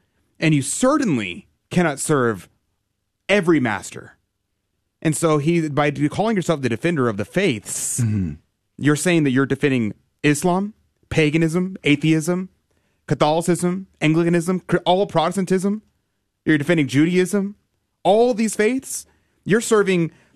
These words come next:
Speaker 1: ten, fifteen, twenty masters. How is
Speaker 2: Yeah.
Speaker 1: that possible? You can't,
Speaker 2: It's
Speaker 1: because
Speaker 2: impossible.
Speaker 1: you either love one or hate the
Speaker 2: And,
Speaker 1: other.
Speaker 2: uh,
Speaker 1: And
Speaker 2: yeah.
Speaker 1: when you have this many, you're gonna end up either hating them all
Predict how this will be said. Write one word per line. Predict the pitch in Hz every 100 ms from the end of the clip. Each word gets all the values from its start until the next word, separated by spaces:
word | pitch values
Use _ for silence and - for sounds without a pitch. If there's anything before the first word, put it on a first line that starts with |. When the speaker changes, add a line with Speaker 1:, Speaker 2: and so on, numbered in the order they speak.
| -
Speaker 1:
ten, | 196 220 151
fifteen, | - 226 233 202 208 139
twenty | - 220 226 185
masters. | 123 156 185 254 285 - - _ _ _ _ _ _ -
How | 180
is | 233
Speaker 2:
Yeah. | 110
Speaker 1:
that | 110
possible? | 170 220 117 95
You | 104
can't, | - 190 190
Speaker 2:
It's | 175 143
Speaker 1:
because | 185 147
Speaker 2:
impossible. | 139 113 -
Speaker 1:
you | 165
either | 185 170 151 - 147
love | 147 185 156
one | 165 160
or |
hate | 123 160 160
the |
Speaker 2:
And, | 127
Speaker 1:
other. | 185 143 95 -
Speaker 2:
uh, | 131
Speaker 1:
And | - 147
Speaker 2:
yeah. | 127
Speaker 1:
when | -
you | 147
have | 170 143 110
this | 233 -
many, | 131 101 101 - _ _ _ -
you're | 139 165
gonna | 151 170
end | 156 165
up | 160 -
either | 160 151 151 - _ -
hating | - 190 202 170
them | 131
all | 123 175 120 90